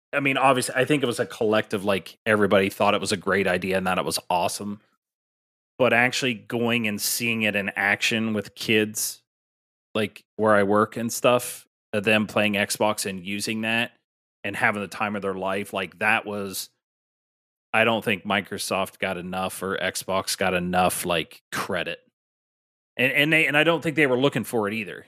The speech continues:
You know what I mean? They weren't doing it to get praise either. I think they just did it. So continuing to adapt the adaptive, con-, you know, or whatever the, the, the,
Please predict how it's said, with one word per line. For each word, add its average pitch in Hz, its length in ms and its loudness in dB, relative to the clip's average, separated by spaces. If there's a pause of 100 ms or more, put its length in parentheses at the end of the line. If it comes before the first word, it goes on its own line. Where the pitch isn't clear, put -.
(120)
You 117 80 -2
know 117 80 2
what 113 100 2
I 110 40 -2
mean? 110 180 0
They 120 100 6
weren't 123 240 4
doing 113 260 4
it 104 140 2
to 107 60 -10
get - 280 -2
praise 90 540 -10
either. 76 380 -10 (160)
I 101 60 -8
think 101 180 -8
they 98 120 -8
just 90 280 -14
did 87 180 -10
it. 85 140 -8 (880)
So 113 520 6 (880)
continuing 139 880 2
to 120 240 -2
adapt 110 800 0 (260)
the 98 120 -2
adaptive, 98 680 -4
con-, - 180 -18
you 107 140 -6
know, 107 60 0
or 101 100 2
whatever 101 260 2
the, 92 160 -12
the, 90 140 -2
the, 92 360 -4